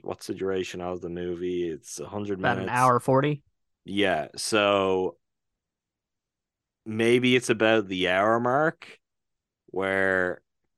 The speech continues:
Speaker 1: I'm like, "Great, I'm loving this," but,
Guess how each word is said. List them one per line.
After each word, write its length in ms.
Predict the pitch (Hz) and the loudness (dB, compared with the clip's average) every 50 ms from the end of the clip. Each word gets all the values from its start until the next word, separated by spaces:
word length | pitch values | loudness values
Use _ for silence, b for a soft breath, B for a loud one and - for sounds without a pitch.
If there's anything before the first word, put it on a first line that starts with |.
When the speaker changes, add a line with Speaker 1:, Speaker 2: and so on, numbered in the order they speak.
| _ _ _ _ _ _ _ _ - | _ _ _ _ _ _ _ _ -4
Speaker 1:
I'm 240 | 90 95 95 95 95 | -2 0 0 0 0
like, 280 | 92 90 90 82 - | 0 0 0 -2 -4
"Great, 380 | - - 95 98 98 95 90 87 | -4 0 2 2 4 4 2 2
I'm 140 | 85 85 90 | 0 0 0
loving 400 | 98 107 110 104 104 101 92 85 | 0 2 2 0 0 -2 -4 -4
this," 380 | 87 85 85 82 78 - - - _ _ - 71 82 92 _ _ | -4 -2 -4 -4 -6 -8 -12 -14 _ _ -20 -20 -20 -20 _ _
but, 560 | - 104 107 107 104 101 95 92 92 92 90 | -4 0 2 4 4 4 4 4 4 2 0